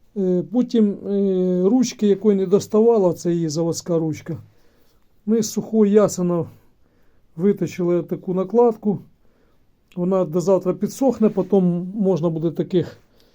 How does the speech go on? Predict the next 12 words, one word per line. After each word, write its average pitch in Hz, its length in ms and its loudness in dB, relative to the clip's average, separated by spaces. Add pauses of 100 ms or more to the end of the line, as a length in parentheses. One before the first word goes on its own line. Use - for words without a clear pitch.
(420)
е, 160 300 0
болгарочкою, 175 800 4 (1080)
м, 175 280 -4
е, 175 320 0
навипилювати 175 1040 4 (1300)
прожилків, 220 760 4
а, 226 400 2 (180)
а 294 120 -6
в - 80 -6
принципі, 226 440 -2
а 190 40 4
можна 180 500 2